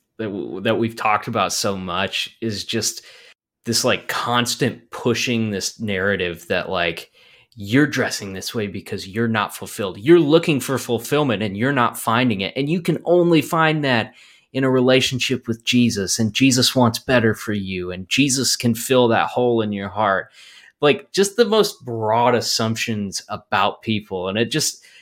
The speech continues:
it's just a continuation of that whole, like, the only way to find meaning and happiness is through this right here. And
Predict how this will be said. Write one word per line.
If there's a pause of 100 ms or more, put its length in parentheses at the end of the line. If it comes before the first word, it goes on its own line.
(140)
it's
just
a
continuation
of
that
whole,
like, (500)
the
only
way
to
find
meaning
and
happiness
is
through
this
right
here.
And